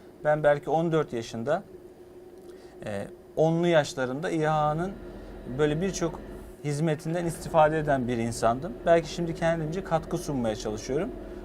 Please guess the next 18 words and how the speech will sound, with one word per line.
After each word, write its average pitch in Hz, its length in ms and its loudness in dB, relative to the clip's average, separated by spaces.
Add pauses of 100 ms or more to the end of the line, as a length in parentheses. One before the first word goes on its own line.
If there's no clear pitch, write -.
(120)
Ama 175 160 2
o 175 80 4
zaman 208 380 6
daha 202 240 8
belki 196 300 6
imkansızlıklar 135 760 2
vardı. 139 400 0 (140)
Hiç 196 160 -8
kimse 190 380 -4
ümidini 170 420 0
kesmiyordu. 131 760 -2 (400)
Hiç 139 140 -10
kimse 165 280 -2
"Ya 147 380 8 (360)
bu 147 200 -2
işler 143 380 2
böyle 143 220 4
olmaz, 139 540 2